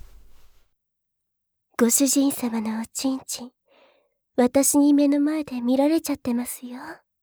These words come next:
ほら、指先でおちんちんの先っぽを、ずーって。<laughs>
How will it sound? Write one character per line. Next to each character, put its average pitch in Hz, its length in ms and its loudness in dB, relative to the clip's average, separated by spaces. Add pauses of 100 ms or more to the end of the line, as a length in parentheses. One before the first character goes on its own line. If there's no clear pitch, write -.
(1500)
ほ 214 100 2
ら、 208 100 -4 (1400)
指 240 300 2
先 254 360 -6
で 262 180 -2
お 254 100 -2
ち 285 260 -6
ん 285 60 -2
ち 247 200 -6
ん 220 80 -6
の 226 100 -8
先 - 460 -14
っ - 40 -18 (380)
ぽ 277 120 -12
を、 269 40 -8 (1300)
ず - 180 -4
ー 247 400 -6
っ - 40 -20 (920)
て。 - 80 -16 (1500)
<laughs> - 580 -8